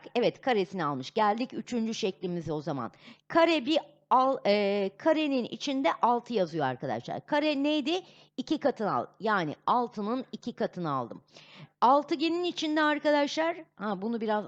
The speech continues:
aşağıya alayım. Nedenini şimdi anlayacaksınız. Evet, bir saniye. Altı karenin içinde olduğu için iki katını aldım. Altıgenin içinde dört var. Altıgen ne demekti arkadaşlar?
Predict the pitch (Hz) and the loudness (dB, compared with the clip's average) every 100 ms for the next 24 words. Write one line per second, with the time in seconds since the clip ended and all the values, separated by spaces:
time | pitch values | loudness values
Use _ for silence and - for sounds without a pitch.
0 | - 208 - 202 202 190 185 208 208 180 | -6 -6 -2 -2 -2 -2 -4 -4 -4 -2
1 | 175 175 170 - - 175 160 135 151 151 | -2 -2 -6 -10 -10 -6 -6 -6 -6 -6
2 | 139 127 - - 165 247 277 _ - - | -4 -6 -6 -10 -4 -4 -4 _ -20 -20
3 | - _ - 165 104 - 190 214 208 - | -20 _ -8 -6 -8 -12 -6 -6 -6 -10
4 | 196 - 160 143 151 165 240 254 - - | -10 -6 -4 -4 -4 -2 -2 -4 -12 -20
5 | - - - _ 196 262 262 262 320 320 | -20 -20 -20 _ 4 4 2 0 -4 -4
6 | - 320 311 269 240 208 - 202 190 127 | 0 0 2 0 0 -2 -4 -2 0 0
7 | 190 185 185 - 285 - 247 - - 208 | -2 -6 -8 -8 -8 -8 -8 -8 -6 -6
8 | - 175 147 123 - - _ - - - | -4 -6 -4 -4 -8 -14 _ -20 -20 -8
9 | - 226 262 294 269 320 330 - 320 311 | 2 4 4 0 -2 0 -2 -4 -2 0
10 | 311 220 294 320 269 311 381 - 185 214 | 2 4 4 2 -2 -2 -4 -4 0 0
11 | 226 285 294 294 294 311 311 294 - 269 | 0 0 2 2 -2 0 -2 -2 2 2
12 | 262 262 254 - 330 | 2 0 -2 -2 -6